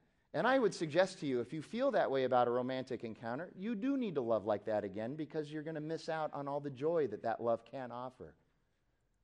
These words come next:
And so be careful of looking at these loves as transactional. <sighs> Fifteen years ago, I was reading a an article by a guy that I really respect, and, and in the midst of this article,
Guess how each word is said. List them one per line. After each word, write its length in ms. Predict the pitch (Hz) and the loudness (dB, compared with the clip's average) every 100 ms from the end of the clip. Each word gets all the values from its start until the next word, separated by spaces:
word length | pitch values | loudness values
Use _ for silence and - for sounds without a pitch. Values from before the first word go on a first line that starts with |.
| _ _ _ - | _ _ _ -12
And 120 | 120 | -2
so 120 | 151 | 0
be 120 | 143 | 0
careful 480 | 139 185 226 226 180 | -4 2 2 2 0
of 140 | 131 139 | 0 0
looking 300 | 180 202 151 | -4 -4 -6
at 80 | |
these 200 | 143 117 | -4 -4
loves 300 | 120 131 120 | 2 2 0
as 100 | 117 | -8
transactional. 960 | - 131 127 120 110 120 139 - 98 82 _ _ _ _ _ - - _ _ - | -10 -8 -6 -4 -2 -2 -4 -8 -10 -12 _ _ _ _ _ -20 -20 _ _ -8
<sighs> 40 | 139 - - | -8 -8 -12
Fifteen 440 | - 202 196 156 | -2 0 0 -4
years 220 | 127 127 123 | -2 -2 0
ago, 140 | 110 | 2
I 80 | 104 | 2
was 120 | 104 | 0
reading 260 | 123 117 101 | -2 -2 -6
a 80 | 87 - _ _ _ _ _ _ _ - | -12 -18 _ _ _ _ _ _ _ -14
an 100 | 117 | -6
article 360 | 113 120 117 113 | 0 0 0 -2
by 180 | 104 101 | 0 0
a 40 | |
guy 240 | 101 107 104 | 0 0 0
that 120 | 101 | 0
I 100 | 101 101 | -2 -6
really 280 | 110 123 117 | -4 0 0
respect, 500 | 107 104 117 110 110 | -2 -4 -2 -2 -2
and, 160 | 104 95 | -8 -8
and 160 | 110 113 | -10 -8
in 120 | 135 | -6
the 60 | 135 | -4
midst 300 | 139 160 151 | -2 -2 -4
of 80 | 120 | -4
this 180 | 110 | 0
article, 480 | 120 123 123 107 85 | 2 2 2 -4 -8